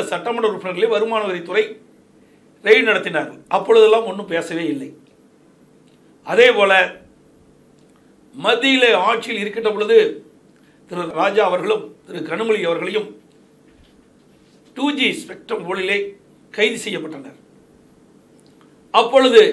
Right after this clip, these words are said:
இந்த ஆர்ப்பாட்டம் கிடையாது. அதுவும் மத்தியிலே ஆட்சியிலே இடம்பெற்றிருக்கின்ற பொழுதே அமலாக்கத்துறை சேர்ந்த அதிகாரிகள் இருவரையும் கைது செய்யப்பட்டு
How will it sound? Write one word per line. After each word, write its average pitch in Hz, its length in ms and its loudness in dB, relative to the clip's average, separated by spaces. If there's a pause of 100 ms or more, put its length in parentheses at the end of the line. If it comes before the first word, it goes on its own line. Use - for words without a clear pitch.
(140)
இந்த 196 120 -2 (120)
ஆர்ப்பாட்டம் 214 500 0
கிடையாது. 160 340 -2 (2000)
அதுவும் 233 340 0
மத்தியிலே 220 460 6 (1080)
ஆட்சியிலே 269 400 2 (100)
இடம்பெற்றிருக்கின்ற 262 680 0
பொழுதே 208 220 2 (120)
அமலாக்கத்துறை 190 680 0 (720)
சேர்ந்த 208 280 2 (100)
அதிகாரிகள் 190 460 2
இருவரையும் 214 420 4
கைது 196 280 -2
செய்யப்பட்டு 160 320 -6